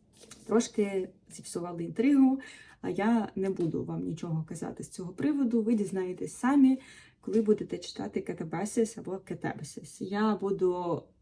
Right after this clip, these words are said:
Робити обидва наголоси впродовж всього відео для того, щоб нікого не дратувати, тому що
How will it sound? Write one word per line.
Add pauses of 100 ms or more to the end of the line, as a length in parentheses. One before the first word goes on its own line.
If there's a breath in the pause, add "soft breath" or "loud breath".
(380)
Робити
обидва
наголоси (140)
впродовж
всього
відео
для
того,
щоб
нікого
не
дратувати,
тому
що